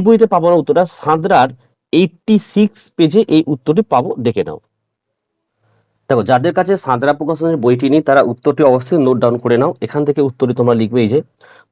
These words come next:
বর্ণান্ধতা রোগটি পুরুষদের ক্ষেত্রে অধিক লক্ষ্য করা যায়, কারণ পুরুষদের দেহে কেবলমাত্র একটি এক্স ক্রোমোজোম উপস্থিত থাকায়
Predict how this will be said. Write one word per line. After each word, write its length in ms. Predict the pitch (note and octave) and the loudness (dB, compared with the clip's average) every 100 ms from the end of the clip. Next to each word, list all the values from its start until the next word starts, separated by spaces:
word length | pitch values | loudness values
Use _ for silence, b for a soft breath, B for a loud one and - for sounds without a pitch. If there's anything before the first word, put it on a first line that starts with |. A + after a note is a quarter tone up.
| E2+ A3+ | -4 0
বর্ণান্ধতা 600 | D3+ E3+ F#3+ F#3 F3+ G3 B2+ | 2 0 0 -2 -2 -2 -2
রোগটি 260 | C3 - A#2 - | -4 -2 -6 -4
পুরুষদের 380 | D3 F3 D#3+ F3 - | -2 -2 -2 -4 -2
ক্ষেত্রে 260 | - - C#3+ - | -4 -2 -2 0
অধিক 200 | B2+ E3 - _ _ _ - | 0 -2 -4 _ _ _ -8
লক্ষ্য 400 | A2+ A#2+ C3+ - - | -2 0 0 -4 -4
করা 140 | G#2+ F#2 | -2 -2
যায়, 120 | F#2+ C3 | -4 -2
কারণ 180 | C3 B2 - b b - | 0 0 -4 b b -4
পুরুষদের 380 | D#3+ F#3+ G3 F#3+ D3+ | 0 2 2 0 0
দেহে 160 | F3 E3+ | -4 2
কেবলমাত্র 420 | D3+ D3+ D3+ E3 D#3+ C3+ | 2 4 0 0 -2 -2
একটি 240 | C3 - C3+ C3 C#3+ | -6 -6 -6 -4 -6
এক্স 160 | - - | -6 -2
ক্রোমোজোম 380 | E3 D#3+ D#3 E3+ A#2+ | 0 2 0 -2 -4
উপস্থিত 340 | - A#2+ B2+ B2+ | -10 -8 -8 -4
থাকায় 300 | D3+ - G#2+ | -6 -2 -4